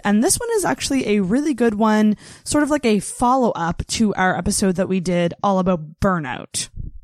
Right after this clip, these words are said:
Now, in case you don't know, I am thirty-one, and I am, in fact, a millennial. Um, in this episode, we are going to be talking all about millennial life,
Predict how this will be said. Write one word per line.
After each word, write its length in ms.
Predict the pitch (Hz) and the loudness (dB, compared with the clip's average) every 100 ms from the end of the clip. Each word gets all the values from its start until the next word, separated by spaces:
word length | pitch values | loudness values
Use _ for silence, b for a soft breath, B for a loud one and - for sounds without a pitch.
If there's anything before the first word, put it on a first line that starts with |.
| - | -4
Now, 220 | 247 247 240 | 2 4 4
in 40 | |
case 280 | 370 392 370 | 4 2 2
you 80 | 330 | 2
don't 180 | 320 | 2
know, 500 | 254 233 226 226 220 220 b b b - | 4 4 6 6 4 0 b b b -4
I 160 | 202 302 | 0 2
am 220 | 339 339 | 2 0
thirty-one, 840 | - 277 262 254 220 202 202 202 185 | 0 2 2 4 4 4 4 2 0
and 180 | 180 | -2
I 340 | - 190 190 190 | 2 2 2 2
am, 400 | 185 180 185 185 | 2 2 2 0
in 200 | - 185 | 0 -2
fact, 440 | - 185 175 175 - | 0 0 0 -2 -4
a 180 | 180 180 | -2 -2
millennial. 960 | 175 175 180 175 156 - - - - _ B B B B | -2 -2 0 0 -2 -4 -4 -6 -8 _ B B B B
Um, 380 | 185 180 180 180 | 0 2 0 0
in 260 | 208 202 233 | -2 0 2
this 200 | 415 - | 2 0
episode, 640 | 247 277 240 233 220 - | -2 2 4 4 4 0
we 400 | 190 208 226 233 | -6 0 2 0
are 340 | - 208 196 196 | 0 0 2 2
going 260 | 190 185 | 0 0
to 80 | 175 | 0
be 80 | 180 | -2
talking 320 | 185 165 185 | 0 0 0
all 180 | 165 185 | 0 0
about 260 | 180 185 170 | 2 0 2
millennial 520 | 185 180 180 170 160 | 0 0 0 -2 0
life, 400 | 254 262 262 | 0 2 -2